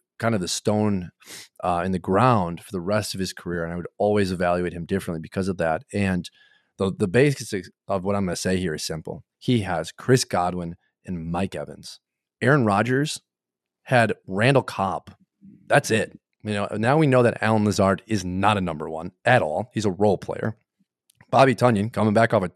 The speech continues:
torn A C L. Randall Cobb at the age of thirty-one or thirty-two, who, you know, ultimately hurt his ankle. And a rookie,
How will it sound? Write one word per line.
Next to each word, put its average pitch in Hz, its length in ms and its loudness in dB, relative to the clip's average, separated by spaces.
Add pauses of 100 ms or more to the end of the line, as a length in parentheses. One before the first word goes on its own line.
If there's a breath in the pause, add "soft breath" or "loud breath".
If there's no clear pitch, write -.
(120)
torn 147 320 2
A 104 80 2
C 85 240 -6
L. 90 280 0 (680 loud breath)
Randall 113 200 2
Cobb 110 380 2
at 104 160 -2
the 98 120 -4
age 98 140 0
of 90 100 -8
thirty-one 110 520 0
or 101 100 2
thirty-two, 98 640 -2
who, 104 220 -2
you 95 80 -2
know, 90 200 -2 (300)
ultimately 110 360 0
hurt 101 220 -4
his 85 120 -4
ankle. 95 420 -2 (500 loud breath)
And 123 120 2
a 120 100 4
rookie, 107 640 2